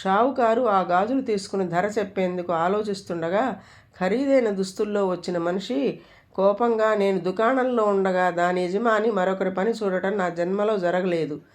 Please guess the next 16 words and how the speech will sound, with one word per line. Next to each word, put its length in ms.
ఈ 140
అవమానం 560
భరించి 420
ఒక్క 220
క్షణం 420
ఇక్కడ 280
ఉండను," 480
అంటూ 280
విసురుగా 480
బయటికి 420
వెళ్ళిపోయాడు. 680
మంచి 320
బేరం 440
పోయినందుకు 800
షావుకారు 640
బాధపడి 800